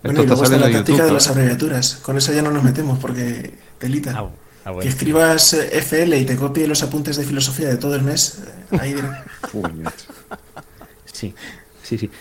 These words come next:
Speaker 4: No diremos el nombre de la persona que sabemos a ciencia cierta que nos lo enseñó y sabemos que lo usaba,
Speaker 3: Sí, sabe-,
Speaker 4: pero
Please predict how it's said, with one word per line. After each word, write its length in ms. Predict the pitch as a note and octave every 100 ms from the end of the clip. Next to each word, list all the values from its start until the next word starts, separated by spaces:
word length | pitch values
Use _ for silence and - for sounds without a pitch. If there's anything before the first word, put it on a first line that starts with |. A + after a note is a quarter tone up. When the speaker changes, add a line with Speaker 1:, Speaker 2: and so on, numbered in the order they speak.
| -
Speaker 4:
No 100 | B2+
diremos 280 | C3+ C#3+ C3
el 100 | C3
nombre 220 | C3 C3
de 80 | B2+
la 80 | A#2+
persona 420 | A#2 - B2 B2
que 140 | A#2+
sabemos 400 | A2+ A#2+ B2+ D3
a 40 | B2
ciencia 220 | C#3 C3+
cierta 300 | B2 C3+ D#3
que 100 | C#3
nos 160 | B2+ A#2+
lo 120 | B2
enseñó 440 | A#2 B2 B2+ F#3 G#3
y 80 | C3
sabemos 340 | - B2+ G#2+
que 140 | - B2
lo 60 |
usaba, 320 | A2+ - D3+
Speaker 3:
Sí, 60 | D#3
sabe-, 280 | C3 A#2 C3
Speaker 4:
pero 180 | B2